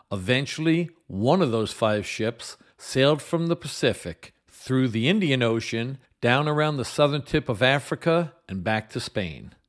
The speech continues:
When that one surviving ship, the Victoria, arrived back where it started in the port of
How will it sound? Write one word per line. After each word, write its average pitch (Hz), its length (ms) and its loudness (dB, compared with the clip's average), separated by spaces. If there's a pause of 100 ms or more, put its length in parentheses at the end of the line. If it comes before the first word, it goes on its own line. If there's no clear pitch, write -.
When 110 160 -2
that 131 240 2
one 135 240 2
surviving 156 560 2
ship, - 480 -2
the 117 140 -2
Victoria, 147 880 0 (100)
arrived 110 520 2
back 127 280 2
where 127 200 4
it 110 100 -4
started 139 640 2 (100)
in 110 140 -2
the 107 140 0
port 139 480 -2
of 117 580 -2